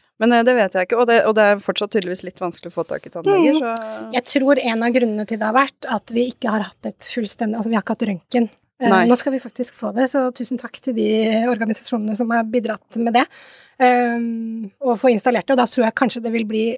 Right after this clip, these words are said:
Speaker 2: et litt mer aktuelt tilbud, fordi da har det jo vært ganske begrenset med hva man kan behandle uten røntgen, da.
Speaker 1: Mm.
Speaker 2: Ikke sant? Så da har det kanskje vært at de har kommet dit, og så har man tittet på det, og så er det sånn, ok, men da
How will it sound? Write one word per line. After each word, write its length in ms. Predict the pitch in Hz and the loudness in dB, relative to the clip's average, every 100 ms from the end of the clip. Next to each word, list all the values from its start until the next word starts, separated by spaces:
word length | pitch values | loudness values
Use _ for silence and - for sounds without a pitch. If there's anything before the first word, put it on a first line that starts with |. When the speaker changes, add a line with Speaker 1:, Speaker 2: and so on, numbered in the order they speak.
| - | -6
Speaker 2:
et 200 | 262 - | -6 -4
litt 160 | 226 240 | -6 -2
mer 140 | 226 | -2
aktuelt 320 | 214 - 214 - | -2 -2 -4 -4
tilbud, 280 | 240 240 214 | 0 2 2
fordi 280 | - 226 220 - _ _ _ _ | -4 -2 -4 -6 _ _ _ _
da 120 | 302 277 | 4 4
har 60 | 240 | 4
det 80 | |
jo 40 | 240 | 2
vært 140 | 240 262 | 2 -2
ganske 220 | - - | -6 -2
begrenset 440 | 247 233 196 - 226 | 0 2 -2 -6 -6
med 100 | 220 | -6
hva 100 | 214 | -6
man 180 | 208 208 | -6 -8
kan 400 | - 214 196 202 - 269 | -6 -6 -6 -8 -4 0
behandle 440 | 240 220 214 254 | 0 0 2 2
uten 200 | 247 254 | 4 2
røntgen, 400 | 262 220 - 415 | 2 2 0 -2
da. 60 | 277 - | -2 -4
Speaker 1:
Mm. 340 | 233 226 147 196 _ _ _ _ | -2 -2 -2 -8 _ _ _ _
Speaker 2:
Ikke 140 | 285 254 | -2 2
sant? 160 | 294 | 4
Så 60 | 277 | 4
da 60 | 247 | 2
har 80 | 226 | 2
det 20 | |
kanskje 140 | 214 208 | -4 -4
vært 80 | 220 | -6
at 60 | 220 | -6
de 20 | |
har 80 | 208 | -4
kommet 220 | 233 202 | -4 -4
dit, 140 | 233 226 | -10 -8
og 60 | |
så 60 | 233 | -8
har 60 | 220 | -6
man 160 | 220 220 | -8 -4
tittet 240 | 247 220 | -4 -4
på 120 | 220 214 | -4 -2
det, 80 | |
og 80 | 233 | -2
så 140 | 226 233 | -2 -4
er 80 | |
det 60 | 214 | -4
sånn, 100 | 233 226 | -6 -6
ok, 80 | 220 220 | -8 -10
men 120 | 226 | -10
da 140 | 220 | -10